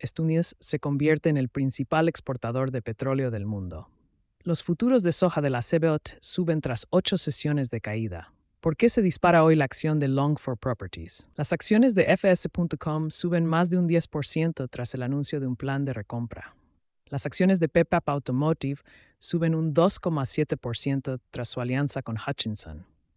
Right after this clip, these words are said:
¿Por qué está cayendo hoy la acción de J D punto com? El gasto de Oracle en I A supera con creces las estimaciones,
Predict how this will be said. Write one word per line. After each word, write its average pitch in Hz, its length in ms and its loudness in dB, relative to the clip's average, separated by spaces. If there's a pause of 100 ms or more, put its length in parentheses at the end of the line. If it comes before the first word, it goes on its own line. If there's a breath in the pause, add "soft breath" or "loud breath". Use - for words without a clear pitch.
(100)
¿Por 180 160 0
qué 262 80 2
está 262 220 4
cayendo 175 520 6
hoy 156 320 4
la 123 120 -4
acción 147 280 -2
de 135 140 0
J 131 100 0
D 123 160 -2
punto 120 320 -8
com? 92 260 -10 (520)
El 151 160 -2
gasto 190 340 4
de 165 100 6
Oracle 156 460 6
en 139 160 0
I 143 220 0
A 147 260 2
supera 170 440 2
con 143 180 -2
creces 139 400 0
las 113 180 -6
estimaciones, 107 800 -6